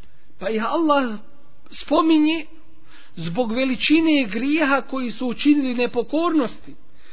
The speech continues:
Jer nije grijeh onoga koji zna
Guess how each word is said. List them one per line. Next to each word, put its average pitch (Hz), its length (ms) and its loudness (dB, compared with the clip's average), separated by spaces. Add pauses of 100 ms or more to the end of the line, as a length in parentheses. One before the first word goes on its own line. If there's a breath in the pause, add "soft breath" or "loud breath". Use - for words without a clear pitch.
(120)
Jer 226 340 0
nije 320 480 2
grijeh 294 480 2 (140)
onoga 285 580 2 (120)
koji 277 480 2
zna 320 640 0